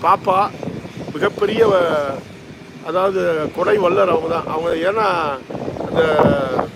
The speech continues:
ஹோமுக்கு அன்னதானத்துக்கு என்னுடைய பாப்பா தான் பெரிய லெவல்ல சப்போர்ட் ஒரு காலத்துலலாம். இப்ப சொல்றேன், நான் பாஞ்சு வருஷத்துக்கு முன்னாடியே சொல்றேன். அப்புறம் பத்திரகாளி என்னுடைய, அவங்களும் அரியமங்கலத்துல இருக்காங்க. அவங்க மருமக வந்து பிரவீனா, அவங்க வந்து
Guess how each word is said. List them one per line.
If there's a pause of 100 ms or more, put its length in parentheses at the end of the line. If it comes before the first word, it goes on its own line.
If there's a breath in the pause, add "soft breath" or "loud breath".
(320)
ஹோமுக்கு
அன்னதானத்துக்கு
என்னுடைய
பாப்பா
தான்
பெரிய
லெவல்ல
சப்போர்ட்
ஒரு
காலத்துலலாம்.
இப்ப
சொல்றேன்,
நான்
பாஞ்சு
வருஷத்துக்கு
முன்னாடியே
சொல்றேன். (560)
அப்புறம்
பத்திரகாளி
என்னுடைய,
அவங்களும்
அரியமங்கலத்துல
இருக்காங்க.
அவங்க
மருமக
வந்து (300)
பிரவீனா, (580)
அவங்க
வந்து